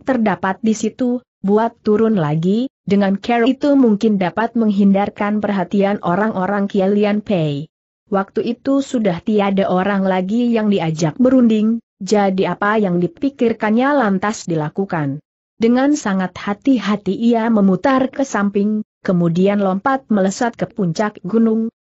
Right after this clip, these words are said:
setelah itu ia baru kembali ke arah di mana tadi api pertandaan itu dinyalakan, di situ ia mencari pohon rotan yang ulet dan kuat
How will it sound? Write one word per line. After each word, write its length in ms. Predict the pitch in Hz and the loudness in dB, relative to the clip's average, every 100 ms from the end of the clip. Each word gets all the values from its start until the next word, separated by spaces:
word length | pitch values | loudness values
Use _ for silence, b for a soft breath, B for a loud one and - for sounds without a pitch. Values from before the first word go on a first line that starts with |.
| - | -14
setelah 540 | - 233 254 202 190 | -6 -2 0 0 0
itu 300 | 202 196 185 | -4 -2 -4
ia 200 | 185 165 | 0 -2
baru 480 | 156 175 190 220 240 | -2 -2 0 -2 -2
kembali 440 | - 185 170 170 | 0 0 2 -2
ke 120 | 165 233 | -2 -2
arah 360 | 208 196 202 202 | -2 -2 -2 0
di 120 | 196 | 2
mana 320 | 196 196 208 | 2 2 0
tadi 320 | 196 190 180 - | -2 -2 -2 -2
api 400 | 185 - 226 226 | -6 -4 -2 0
pertandaan 640 | 262 247 226 214 190 190 | -2 0 2 2 0 -4
itu 400 | - 202 226 247 | -4 -4 -2 0
dinyalakan, 800 | 226 240 226 185 185 208 220 233 - _ | 2 2 2 0 -2 -2 -2 -4 -8 _
di 160 | 240 | 0
situ 400 | 240 277 269 - | 2 0 0 -2
ia 320 | 262 240 226 | 2 2 2
mencari 560 | 233 220 196 202 190 214 | 2 2 2 0 0 -2
pohon 400 | - 190 226 220 | -2 -4 0 0
rotan 400 | 214 202 226 226 | 0 -2 -2 0
yang 240 | 214 196 | 0 -2
ulet 240 | 196 214 208 | 0 0 0
dan 240 | 185 180 | 0 -2
kuat 320 | 185 185 175 | 0 -2 -2